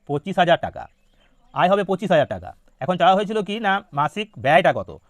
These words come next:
তাহলে মাসে ব্যয় হতো কত টাকা, তাহলে ব্যয় সমান এক্ষেত্রে ব্যয় হবে সমান সমান এই পঁচিশ হাজার থেকে আমরা আমাদের সঞ্চয়টা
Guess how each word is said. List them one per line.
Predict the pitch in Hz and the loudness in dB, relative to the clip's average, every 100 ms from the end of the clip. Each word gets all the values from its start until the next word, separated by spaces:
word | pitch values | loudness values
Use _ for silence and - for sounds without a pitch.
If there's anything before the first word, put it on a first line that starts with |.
| - | -8
তাহলে | 139 175 160 180 _ _ 123 | -4 0 0 0 _ _ -6
মাসে | 139 196 151 | -4 -2 0
ব্যয় | 170 | 0
হতো | 185 190 | 0 -2
কত | 180 190 | -4 -2
টাকা, | 190 208 _ _ - | -4 -4 _ _ -10
তাহলে | 151 143 | -6 -4
ব্যয় | 127 165 202 | 0 0 2
সমান | 185 117 165 _ _ _ _ - 147 | -2 -4 -8 _ _ _ _ -18 -10
এক্ষেত্রে | 170 170 127 139 _ _ _ _ _ | -8 -6 -8 -8 _ _ _ _ _
ব্যয় | 98 131 165 170 | -6 0 0 0
হবে | 139 147 240 - _ _ - - _ _ - - - | -2 -4 -8 -20 _ _ -20 -20 _ _ -20 -20 -10
সমান | 151 165 | -6 -4
সমান | 165 135 113 - _ _ _ _ _ - | -2 -4 -6 -12 _ _ _ _ _ -12
এই | 139 | -8
পঁচিশ | 147 147 208 | -6 -6 -2
হাজার | 202 202 196 | 0 0 -2
থেকে | 165 113 165 _ _ _ _ _ _ _ _ _ _ _ - | -6 -6 -8 _ _ _ _ _ _ _ _ _ _ _ -8
আমরা | 151 135 120 _ _ _ 143 | -2 0 0 _ _ _ -6
আমাদের | 160 175 | -6 -4
সঞ্চয়টা | 156 165 202 202 | -4 -4 0 2